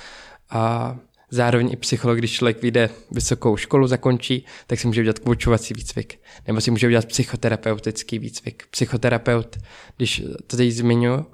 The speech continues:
tak je někdo, kdo, a, má za sebou většinou pětiletý, jsou i kratší, nebo tří až pětiletý psychoterapeutický výcvik,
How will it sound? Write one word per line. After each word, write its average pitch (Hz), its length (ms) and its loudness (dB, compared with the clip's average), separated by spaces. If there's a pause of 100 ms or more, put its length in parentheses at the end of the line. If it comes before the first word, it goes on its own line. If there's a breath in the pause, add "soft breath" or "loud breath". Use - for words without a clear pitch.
(500 loud breath)
tak 127 220 0
je 135 60 8
někdo, 127 360 4
kdo, 127 320 4 (480 loud breath)
a, 120 360 4
má 123 200 4
za 120 80 4
sebou 123 500 2 (300)
většinou 123 500 2
pětiletý, 123 720 2
jsou - 160 -4
i - 80 -2
kratší, 120 400 -4
nebo 110 160 0
tří - 340 -2
až - 180 -6
pětiletý 120 680 -2 (300 loud breath)
psychoterapeutický 120 1000 -2
výcvik, 107 520 -8